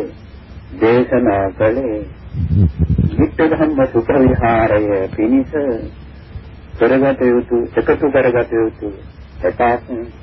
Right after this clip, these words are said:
මේ සමාධි භාවනාව. ඉහාත්මේ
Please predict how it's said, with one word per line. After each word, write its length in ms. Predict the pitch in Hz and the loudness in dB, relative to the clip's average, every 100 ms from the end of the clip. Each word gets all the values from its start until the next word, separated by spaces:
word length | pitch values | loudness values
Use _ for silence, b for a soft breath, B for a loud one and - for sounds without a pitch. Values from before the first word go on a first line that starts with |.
| - - - - | -20 -20 -20 -10
මේ 180 | 311 - | -8 -8
සමාධි 540 | - 254 269 110 185 | -4 0 2 2 0
භාවනාව. 720 | - - 92 87 95 - - - - - - - - - - - - - - - - - - - - - - - - - - - - | -4 -4 -4 -4 -6 -10 -14 -16 -18 -20 -20 -20 -20 -20 -20 -20 -12 -12 -12 -16 -18 -16 -18 -18 -20 -20 -20 -20 -20 -20 -20 -20 -6
ඉහාත්මේ 760 | 120 131 156 160 151 143 117 | -4 0 0 0 0 -2 -2